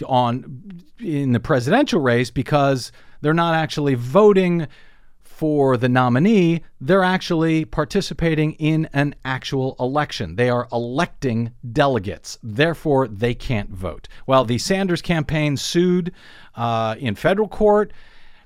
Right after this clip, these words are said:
Voting rights activists sued in state court. And, uh, late last week, we got the, uh, ruling back from the judge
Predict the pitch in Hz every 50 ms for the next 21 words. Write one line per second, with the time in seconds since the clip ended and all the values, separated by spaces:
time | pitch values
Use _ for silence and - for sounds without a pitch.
0 | - - - - - 95 147 156 151 147 147 151 156 - - 156 151 147 - 151
1 | 143 156 139 - - - - 156 156 151 147 147 139 - - - 107 101 95 92
2 | 95 - - - - 185 190 214 - - - - 190 196 190 190 180 - - 127
3 | 135 135 131 131 131 123 123 127 120 120 135 156 180 - 135 147 147 147 139 -
4 | - 147 143 135 - 135 117 123 123 123 120 117 - 120 113 113 104 104 104 123
5 | 170 208 196 185 180 165 139 156 156 156 151 - - 151 139 135 123 120 107 190
6 | 208 196 190 190 170 143 -